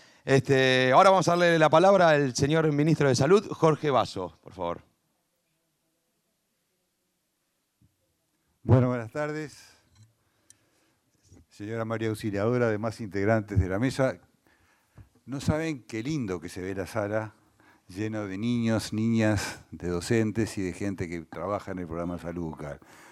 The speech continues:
Speaker 2: Realmente se pierde desde acá una, un panorama muy hermoso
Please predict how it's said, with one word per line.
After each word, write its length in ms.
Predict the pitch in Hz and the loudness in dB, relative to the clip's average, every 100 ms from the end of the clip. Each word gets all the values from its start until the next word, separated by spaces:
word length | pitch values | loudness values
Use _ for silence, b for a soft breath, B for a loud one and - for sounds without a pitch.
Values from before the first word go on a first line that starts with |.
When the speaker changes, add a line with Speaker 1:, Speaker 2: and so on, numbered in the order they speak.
| B | B
Speaker 2:
Realmente 560 | 107 113 131 135 131 - - | 2 4 4 4 2 -4 -16
se 180 | - 110 | -8 -8
pierde 340 | - 113 120 | -4 -2 0
desde 240 | 117 117 113 | 0 2 0
acá 200 | 107 107 | 0 -2
una, 320 | 110 113 90 B B B | 2 0 0 B B B
un 300 | 110 113 98 | -8 -8 2
panorama 560 | 117 104 110 113 117 113 | 2 4 2 4 2 0
muy 580 | 98 98 95 95 113 | -4 -12 -10 -4 0
hermoso 560 | 107 98 113 - 117 117 | 0 0 -2 -2 -4 -8